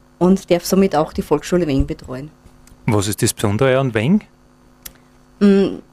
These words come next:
Speaker 1: sie sind bodenständiger. Also es ist eine ganz eine coole Truppe, wo die Kinder, man kann echt viel mit ihnen anfangen und die Kinder sind ein bisschen naturverbundener.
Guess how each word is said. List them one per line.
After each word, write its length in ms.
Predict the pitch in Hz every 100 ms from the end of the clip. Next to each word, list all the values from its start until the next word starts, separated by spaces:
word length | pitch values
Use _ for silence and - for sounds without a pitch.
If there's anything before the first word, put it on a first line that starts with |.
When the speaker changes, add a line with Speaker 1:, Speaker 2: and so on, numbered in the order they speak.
| _
Speaker 1:
sie 160 | - 226
sind 200 | 254 -
bodenständiger. 680 | 294 277 - 156 143 - 127 _ -
Also 180 | 156
es 60 | 180
ist 40 |
eine 80 | 190
ganz 280 | 180 180 254
eine 100 | 240
coole 260 | - 240 226
Truppe, 280 | 220 - 392 - _ -
wo 60 |
die 120 | 196
Kinder, 360 | - 233 269 349 - _
man 100 | 196
kann 160 | - 208
echt 240 | 202 -
viel 140 | - 262
mit 160 | 254
ihnen 140 | 208 202
anfangen 560 | 196 247 262 262 320 - _ _ _ _ _ -
und 200 | 208 214
die 60 |
Kinder 260 | 214 240 262
sind 180 | 254 233
ein 60 |
bisschen 240 | 240 247 233
naturverbundener. 760 | 226 233 226 185 147 151 151